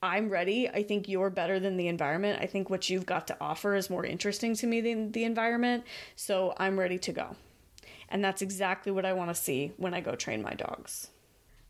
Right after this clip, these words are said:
Okay, a few Patreon questions for you. This one comes from Celine, who writes,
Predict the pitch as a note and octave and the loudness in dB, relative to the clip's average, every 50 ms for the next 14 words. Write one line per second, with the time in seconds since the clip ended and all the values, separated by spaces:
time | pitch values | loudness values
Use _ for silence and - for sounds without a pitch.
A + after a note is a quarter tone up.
0 | - - G#3+ G#3+ - A#3+ A#3+ A#3 A#3 - A#3+ A#3 A3+ - A#3 A3+ A3 - A3+ A3+ | -8 -6 -4 -2 2 2 2 2 2 0 -2 -2 0 -2 -2 -2 0 0 0 0
1 | A3 G#3 A3 G#3 F#3+ - - G#3+ G#3 G#3 - - A3+ A3 A3 G#3+ G#3+ A3 A3 G#3+ | 0 0 -2 -2 -2 0 -2 -2 -2 -4 -4 -2 0 0 2 2 0 0 0 -2
2 | G#3+ - - C4+ C4+ - D#4 C4+ - B3+ B3 A#3+ A#3+ - A#3+ A#3 G#3+ - - A3+ | -2 -4 -4 -2 0 0 0 0 0 0 0 0 0 0 0 0 0 0 0 0
3 | G#3+ G#3 G#3 G#3+ G#3+ A3+ B3 B3 - - A#3+ A#3 G#3+ G#3+ G3+ G3 G#3 - - - | 2 2 0 0 2 0 0 -2 -4 -4 -2 0 0 2 0 0 -2 -6 -8 -12
4 | - | -12